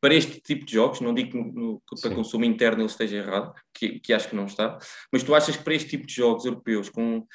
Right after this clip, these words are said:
Speaker 1: com equipas com mais tarimba, voltamos ao mesmo, com equipas
Speaker 2: Uhum.
Speaker 1: mais batidas, com mais qualidade até, eh, que ele mesmo que quisesse mudar de estratégia,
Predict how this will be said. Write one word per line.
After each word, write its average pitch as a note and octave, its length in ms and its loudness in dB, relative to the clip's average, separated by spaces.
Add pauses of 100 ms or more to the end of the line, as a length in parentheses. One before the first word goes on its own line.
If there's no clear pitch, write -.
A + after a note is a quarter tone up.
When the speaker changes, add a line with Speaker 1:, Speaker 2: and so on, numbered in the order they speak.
(140)
Speaker 1:
com - 100 -2
equipas C3+ 280 0
com B2 100 -4
mais C#3 160 2
tarimba, A2+ 400 2
voltamos A2 320 -2
ao A#2+ 80 0
mesmo, G#2 320 -4
com - 80 -6
equipas A#2+ 280 4
Speaker 2:
Uhum. B2 60 10
Speaker 1:
mais - 120 8
batidas, C3 480 2
com A#2 140 0
mais C#3 180 4
qualidade C#3 500 2
até, B2+ 440 -2 (360)
eh, B2 440 8 (180)
que D3+ 100 4
ele D3+ 100 10
mesmo D#3+ 260 2
que - 80 -14
quisesse C#3 360 -2
mudar C3+ 180 -4
de C3 120 -10
estratégia, A#2+ 760 -2